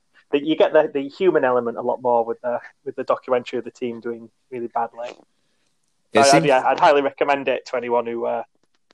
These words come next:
Speaker 1: who's got it. It's on Netflix and probably a few other things.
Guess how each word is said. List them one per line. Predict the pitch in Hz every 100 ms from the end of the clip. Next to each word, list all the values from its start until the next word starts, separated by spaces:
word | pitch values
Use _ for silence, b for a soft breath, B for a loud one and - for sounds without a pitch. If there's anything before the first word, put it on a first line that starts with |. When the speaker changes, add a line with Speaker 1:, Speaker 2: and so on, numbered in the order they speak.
| -
Speaker 1:
who's | -
got | 123
it. |
It's | 113
on | 143 123
Netflix | 123 - 120 113 -
and | 117
probably | 117 117
a |
few | - 120
other | 117 117
things. | 113 117 120 -